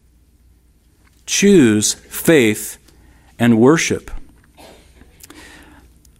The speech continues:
The church father, Augustine, had spent years struggling to write a book on the Trinity. Um,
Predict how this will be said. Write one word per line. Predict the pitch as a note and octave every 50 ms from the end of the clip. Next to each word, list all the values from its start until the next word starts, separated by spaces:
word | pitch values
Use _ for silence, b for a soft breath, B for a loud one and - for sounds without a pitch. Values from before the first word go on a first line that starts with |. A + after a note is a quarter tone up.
| _ _ _ _ _ -
The | B2+
church | - - G3+ G#3 G#3 G#3 -
father, | - - E3 D#3+ E3 D#3+ C#3+ A#2+ A#2
Augustine, | A2+ A#2 G#2+ C#3 C#3 C#3+ C#3 - - G#2 F#2 F2+ G2 G#2 -
had | - B2+ A#2+
spent | - - C3+ B2+ A2+
years | A#2 B2 D3 D#3+ D#3 B2+ G#2+ G2 F#2+ F#2 - - -
struggling | - - - C#3+ C#3+ C3 B2+ A#2+ A2 G#2+
to | - - A#2
write | A2+ A2 A2 G#2
a | F#2+
book | F2+ A2 A#2 A2 - - -
on | A2 G2+ G2+ G2 F#2
the | F#2
Trinity. | - - B2 A2+ G#2+ F#2+ E2+ E2+ - - - _ _ _ _ _ _ _ _ _ b b b b b b b b b b -
Um, | G2+ F#2 F2+ F2+ E2+ D#2+ -